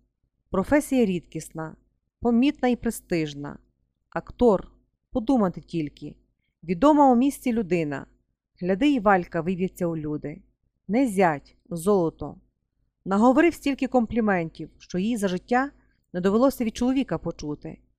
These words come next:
І ще не п'є. А це важливо. Скільки тостів не підіймали, не випив і краплі.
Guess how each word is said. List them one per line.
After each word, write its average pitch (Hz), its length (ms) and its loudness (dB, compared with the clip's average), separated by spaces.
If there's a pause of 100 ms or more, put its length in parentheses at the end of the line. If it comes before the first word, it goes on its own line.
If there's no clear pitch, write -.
(240)
І 214 60 -6
ще - 460 -8 (200)
не 202 160 -6
п'є. 165 440 -10 (460)
А 165 100 -10
це 190 180 0
важливо. 196 640 -2 (520)
Скільки 302 460 -4
тостів 220 460 2
не 175 80 -4
підіймали, 180 680 -2 (340)
не 175 180 0
випив 254 340 0
і - 40 -10
краплі. 143 600 -4